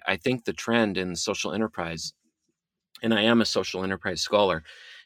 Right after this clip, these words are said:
uh, with advances in technology, we're finding new and very novel, radically innovative ways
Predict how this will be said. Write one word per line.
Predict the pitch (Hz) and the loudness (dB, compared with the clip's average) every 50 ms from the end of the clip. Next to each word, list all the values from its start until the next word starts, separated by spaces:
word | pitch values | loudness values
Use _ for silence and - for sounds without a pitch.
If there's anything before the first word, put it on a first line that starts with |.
| _ _ _ _ _ _ - | _ _ _ _ _ _ -4
uh, | 98 95 92 92 90 - | 0 2 2 2 0 -2
with | - 92 92 107 104 - | -4 0 2 2 2 2
advances | 110 95 87 107 104 110 113 117 - 110 92 85 | 0 0 4 6 6 6 6 4 0 -4 -2 -2
in | 101 95 | -4 -4
technology, | 87 - 101 92 - 98 98 95 98 104 104 90 87 92 90 87 | -4 -6 -8 -8 -6 -4 -2 0 2 2 2 0 -2 -2 -2 -2
we're | 87 92 90 85 | -2 -4 -6 -6
finding | - - 101 95 95 92 87 90 87 87 85 85 80 - _ - _ _ 71 - _ _ _ _ - - - _ _ | -4 -4 -2 -2 -2 -2 -2 -4 -4 -4 -6 -6 -8 -10 _ -20 _ _ -20 -20 _ _ _ _ -20 -20 -20 _ _
new | - 101 98 104 110 110 107 | -6 -2 2 4 6 6 6
and | 98 95 92 92 | 4 2 0 0
very | 98 101 98 95 | 2 2 2 2
novel, | 95 98 95 98 95 95 92 90 | 2 4 4 4 4 4 2 2
radically | 92 92 90 95 101 - - 98 90 | 2 2 2 2 0 0 -2 -4 0
innovative | 92 104 113 104 104 92 87 85 85 | 2 2 4 4 4 2 2 -2 -4
ways | 87 90 85 85 82 82 82 - | -2 -2 -2 -2 -2 -4 -6 -8